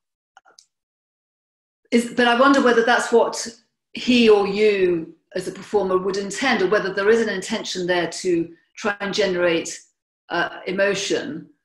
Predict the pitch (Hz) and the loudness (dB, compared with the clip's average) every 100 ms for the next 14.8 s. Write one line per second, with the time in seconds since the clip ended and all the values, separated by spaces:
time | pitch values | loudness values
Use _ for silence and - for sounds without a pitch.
0 | _ - 170 165 - 165 165 190 180 185 | _ -4 0 0 -2 -6 -6 -8 -6 -4
1 | 170 170 170 165 165 170 170 170 165 160 | -4 -4 -2 -2 -2 -4 -4 -6 -4 -6
2 | 160 170 170 - 196 156 139 - - - | -6 -8 -10 -6 -4 -4 -6 -10 -18 -20
3 | - _ _ _ _ _ _ _ _ - | -20 _ _ _ _ _ _ _ _ -2
4 | 214 202 185 180 156 - _ _ - 202 | 0 0 -4 -6 -8 -14 _ _ -10 -6
5 | 185 - 226 185 160 180 - 202 - 208 | -6 -2 0 0 0 -4 -6 -8 -4 -4
6 | 220 214 - - 226 240 214 - 196 175 | 0 -2 -2 -4 -2 0 -4 -4 -6 -2
7 | 165 160 - _ 180 185 208 214 202 202 | -2 -4 -10 _ -2 0 0 0 0 0
8 | 226 214 214 240 220 - 185 165 160 147 | 0 -2 -2 -2 -2 0 0 0 0 -2
9 | 143 143 170 175 175 170 160 165 170 170 | -4 -4 -2 0 0 -2 -4 -4 -4 -4
10 | 165 180 180 165 175 175 - 175 151 151 | -4 -6 -4 -4 -2 -4 -6 -8 -8 -10
11 | - _ _ _ 196 190 175 226 196 185 | -14 _ _ _ 0 0 0 -2 -2 0
12 | 175 214 - - 180 165 156 - _ _ | 0 -2 -4 -2 -2 -2 -6 -8 _ _
13 | _ _ _ _ - 185 170 156 196 180 | _ _ _ _ -12 -6 -4 -4 -6 -4
14 | 165 147 190 175 139 147 - | -6 -4 -4 -2 -2 -4 -8